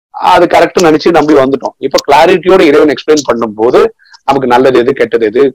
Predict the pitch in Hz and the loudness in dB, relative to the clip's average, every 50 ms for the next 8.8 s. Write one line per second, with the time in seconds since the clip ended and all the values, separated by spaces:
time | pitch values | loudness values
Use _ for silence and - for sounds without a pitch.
0 | - - - - _ - - - 147 - - 127 120 139 135 131 120 - - 131 | -6 -14 -20 -20 _ -2 -2 -2 0 0 -2 0 0 0 0 0 -2 -2 -2 -4
1 | 113 135 147 - - 131 127 113 107 95 98 - - - _ _ _ _ _ _ | -4 -6 -6 -6 -4 -2 0 -2 -2 -4 -8 -12 -14 -16 _ _ _ _ _ _
2 | _ _ _ _ _ _ _ - 151 165 170 175 - - 131 160 214 240 _ _ | _ _ _ _ _ _ _ -2 0 0 2 2 2 2 2 2 0 -2 _ _
3 | _ _ _ _ _ _ _ - - _ _ - - - 120 113 113 127 143 160 | _ _ _ _ _ _ _ -20 -20 _ _ -2 0 0 0 2 2 2 2 2
4 | 160 180 190 185 175 156 - 139 127 - - 135 143 135 120 113 117 120 127 131 | 2 2 2 2 2 2 0 -2 -2 -2 -2 -2 -2 -2 0 0 0 0 0 0
5 | 113 98 98 117 - - - _ _ _ _ _ _ _ _ _ _ _ _ _ | 0 0 0 -2 -4 -6 -10 _ _ _ _ _ _ _ _ _ _ _ _ _
6 | _ _ _ - 139 147 156 165 156 151 147 139 135 135 131 131 - - 139 123 | _ _ _ 0 0 2 2 2 2 2 2 2 2 0 0 0 0 0 0 2
7 | 120 123 123 123 127 - 131 127 120 120 117 117 117 113 104 98 98 104 107 101 | 2 2 0 0 0 0 0 0 2 2 2 2 0 0 -2 -2 -4 -6 -6 -6
8 | 87 - - _ _ _ - - 110 110 107 110 110 113 104 95 | -8 -10 -18 _ _ _ -6 -4 -4 -4 -2 -2 -2 -2 -2 -2